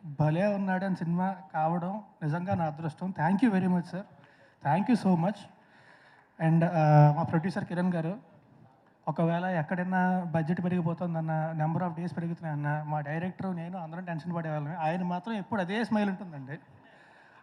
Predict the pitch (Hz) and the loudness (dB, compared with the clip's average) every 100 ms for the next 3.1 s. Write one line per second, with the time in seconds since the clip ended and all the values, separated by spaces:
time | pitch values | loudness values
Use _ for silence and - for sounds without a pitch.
0 | 165 180 - 202 240 285 277 269 240 247 | 4 4 8 8 8 10 10 10 6 6
1 | 240 220 226 170 - - - - - - | 2 2 0 0 -6 -16 -20 -20 -8 4
2 | 220 233 - 294 320 254 269 277 262 240 | 4 6 8 10 12 10 8 6 6 2
3 | 180 | 2